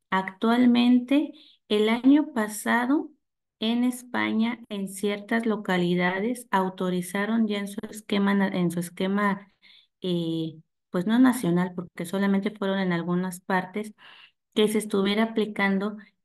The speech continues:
ya esta vacuna. Y vieron una gran disminución de, en este invierno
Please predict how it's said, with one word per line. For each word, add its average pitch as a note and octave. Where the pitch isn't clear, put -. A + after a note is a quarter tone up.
ya G#3
esta G#3
vacuna. D#3+
Y D4
vieron A3
una G#3+
gran G#3
disminución G3+
de, F3+
en F3+
este F#3+
invierno G3+